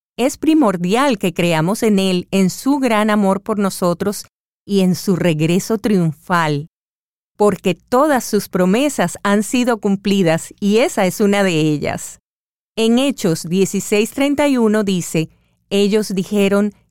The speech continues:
'Cree en el Señor Jesucristo y serás salvo, tú y tu casa.'" Haz la oración de salvación.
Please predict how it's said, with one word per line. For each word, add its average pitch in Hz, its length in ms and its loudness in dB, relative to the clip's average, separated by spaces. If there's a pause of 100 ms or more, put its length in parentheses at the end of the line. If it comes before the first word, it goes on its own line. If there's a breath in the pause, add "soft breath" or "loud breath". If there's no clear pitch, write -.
'Cree 185 480 2
en 220 120 0
el 160 140 -2
Señor 160 400 0
Jesucristo 226 840 -4
y 196 80 0
serás 160 380 -2
salvo, 139 580 -4 (340)
tú 262 260 0
y 240 80 0
tu 175 180 -6
casa.'" 139 540 -4 (640)
Haz 262 320 0
la 185 180 2
oración 202 540 2
de 202 100 2
salvación. 165 960 -2